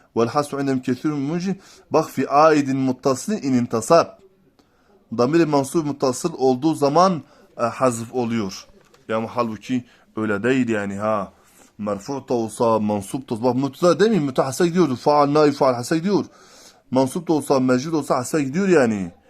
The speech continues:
Olmaz eyyü has, de, e, pardon, eyyü dışındaki has değil. Eyyüde de öyledir yani. O yüzden bak musannif ibaresi biraz kapalı yani. Bu hepsine değinmedi.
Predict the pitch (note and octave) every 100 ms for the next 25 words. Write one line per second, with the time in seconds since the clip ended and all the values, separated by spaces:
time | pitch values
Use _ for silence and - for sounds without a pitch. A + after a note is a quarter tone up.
0 | _ _ _ _ _ - C3 D3+ D3+ C#3+
1 | D#3+ E3 - D3+ - A#2 C#3+ C#3+ E3 D3
2 | C#3 C3+ B2+ C#3 C3+ C3 C3+ B2+ D#3 D3+
3 | C#3 D#3+ C3 C#3 D3+ C#3+ D3 D#3+ D3+ B2+
4 | B2+ F#3 G#3 E3+ C#3 B2+ A2 F#2+ E2+ _
5 | _ _ _ _ _ _ _ _ _ _
6 | _ - B2+ B2+ B2 F3 D#3 D3 - B2+
7 | B2+ A#2 C3 E3 C#3+ _ B2 A#2 A#2 A#2
8 | C#3+ - G#2+ G#2 A2+ G2+ G2 G2+ C3 A2+
9 | - A2 A#2 - G#2+ A2 G#2+ F2+